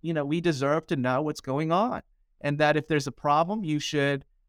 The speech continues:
um, basically disclose that if you choose to tout the product publicly. Um, the defendant's argument at trial during the litigation was that, you know, this is not a workable standard.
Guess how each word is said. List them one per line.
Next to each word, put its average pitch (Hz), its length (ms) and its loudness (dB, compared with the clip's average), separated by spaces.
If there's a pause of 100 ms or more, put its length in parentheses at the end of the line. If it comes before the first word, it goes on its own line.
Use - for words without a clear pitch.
um, 135 240 0
basically 139 720 0
disclose 175 640 0
that 139 180 2
if 131 120 -6
you 139 100 -2
choose 139 480 -4
to 135 280 0 (220)
tout 160 380 0
the 143 80 -6
product 139 640 0
publicly. - 480 -4 (800)
Um, 165 180 2
the 185 80 0
defendant's 247 460 -2
argument 196 680 0
at 156 160 -2
trial 185 800 0 (140)
during 170 260 0
the 165 100 2
litigation 160 800 0
was 151 280 -2
that, 143 520 0 (280)
you 160 100 -2
know, 156 120 0
this 170 200 0
is 170 120 -6
not 170 180 4
a 160 60 0
workable 147 520 -2
standard. 170 540 -2